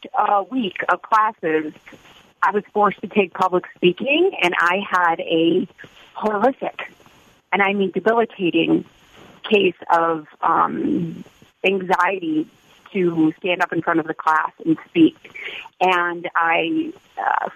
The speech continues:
threw up. I, I was, it was, I fainted. I went to my, um, you know, the person in charge in the school and just said, "Listen, I can't take this class. I,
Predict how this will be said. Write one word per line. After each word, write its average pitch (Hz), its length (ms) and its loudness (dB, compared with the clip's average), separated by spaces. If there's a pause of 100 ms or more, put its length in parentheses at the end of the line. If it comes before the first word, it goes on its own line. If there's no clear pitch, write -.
threw 277 220 0
up. 226 500 0
I, 165 280 2 (360)
I 165 300 2
was, 170 260 0
it 139 120 4
was, 175 120 -4 (320)
I 170 120 -2
fainted. 233 720 0 (440)
I 180 80 2
went 190 300 -2
to 190 80 -8
my, 160 400 2 (520)
um, - 720 -2 (640)
you 185 100 0
know, 170 160 2
the - 100 -8
person 190 360 0
in 165 60 -10
charge 196 380 -2
in 160 100 -6
the 156 120 -6
school 226 440 2
and - 140 0
just 185 160 -4
said, 175 180 0
"Listen, 226 360 0
I 175 140 0
can't - 320 -2
take - 180 -2
this 160 140 0
class. 240 360 0 (200)
I, 165 280 0